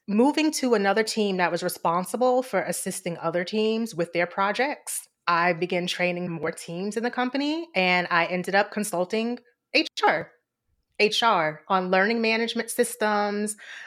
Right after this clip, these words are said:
on training. And then I started getting under the hood of the policies and processes for human resources.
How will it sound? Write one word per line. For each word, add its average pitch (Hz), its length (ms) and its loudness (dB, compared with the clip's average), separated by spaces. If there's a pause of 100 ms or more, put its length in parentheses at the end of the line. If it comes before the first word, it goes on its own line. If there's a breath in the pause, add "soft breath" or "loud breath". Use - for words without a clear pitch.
on 185 160 6
training. 214 720 2
And 185 100 0
then 190 120 2
I 196 80 2
started 190 300 0
getting 202 200 0
under 190 180 0
the 175 100 0
hood 196 240 -2
of 175 100 -2
the 170 100 0
policies 196 880 0
and 165 220 0
processes 196 880 -2 (300 loud breath)
for 220 400 8
human 190 300 -2
resources. 156 840 -6